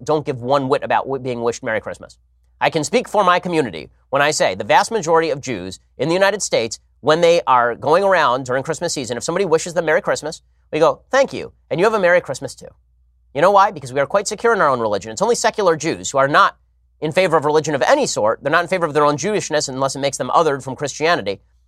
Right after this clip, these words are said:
And they're not in favor of Christianity because Christianity is a religion.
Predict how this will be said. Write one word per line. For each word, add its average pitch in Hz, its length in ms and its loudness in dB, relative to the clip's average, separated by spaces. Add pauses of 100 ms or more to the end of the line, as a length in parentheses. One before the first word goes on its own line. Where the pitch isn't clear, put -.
(120)
And 143 80 -2
they're 156 80 4
not 180 120 2
in - 40 -10
favor 160 200 -2
of 143 80 -4
Christianity 151 640 0
because 135 200 -10
Christianity 139 600 -2
is 110 100 -2
a 107 60 -10
religion. 123 340 -2